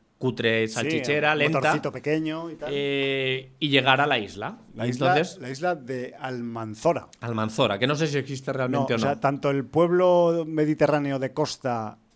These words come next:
Speaker 2: se inventó para la película, que en la película es el pueblo de Benavís.
Speaker 1: Benavís,
Speaker 2: No sé
Speaker 1: sí,
Speaker 2: dónde
Speaker 1: señor.
Speaker 2: lo grabarían.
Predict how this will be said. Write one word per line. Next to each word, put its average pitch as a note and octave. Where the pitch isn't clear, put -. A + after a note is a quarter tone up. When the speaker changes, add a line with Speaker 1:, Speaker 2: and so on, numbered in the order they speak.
Speaker 2:
se -
inventó A#2+
para C3+
la A#2
película, E3
que A#2
en A2+
la A2
película B2
es -
el A2
pueblo A2+
de A2
Benavís. A#2+
Speaker 1:
Benavís, A#2+
Speaker 2:
No C#3
sé B2+
Speaker 1:
sí, A2
Speaker 2:
dónde G#2+
Speaker 1:
señor. B2
Speaker 2:
lo B2
grabarían. D3